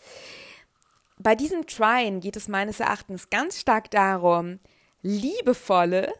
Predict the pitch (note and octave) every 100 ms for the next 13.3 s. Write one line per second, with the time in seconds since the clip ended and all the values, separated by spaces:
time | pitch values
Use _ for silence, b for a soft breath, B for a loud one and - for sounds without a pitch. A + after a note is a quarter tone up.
0 | _ - E3+ G3 C#4 G3+ A3+ - - -
1 | - G3+ - - - C4 D4+ E3+ E3 G#3
2 | E4 - F3 D#3+ F3 - - C4+ G3 F#3
3 | - _ B B B - D3 - G3+ F#3+
4 | F#3+ G3+ G#3 G#3+ b b - D3+ C#4 F4
5 | - - - A3+ F3+ F3+ C4 - F3+ D#3+
6 | D#3 D#3 - D#3 D3 D3 D3+ F#3+ B3+ -
7 | - - A3+ B3 B3 A#3+ - - - G#3
8 | G#3+ - F#3+ F#3+ - - _ - - A3
9 | G3+ A3+ C#4 G#3+ F#3+ G3+ A3+ F#3 D#3 E3+
10 | - F3 D#3+ D3 C#3+ - D3 - - -
11 | _ - - E3+ E3 - - - _ _
12 | _ _ B B B B B - E4 C#4
13 | - - -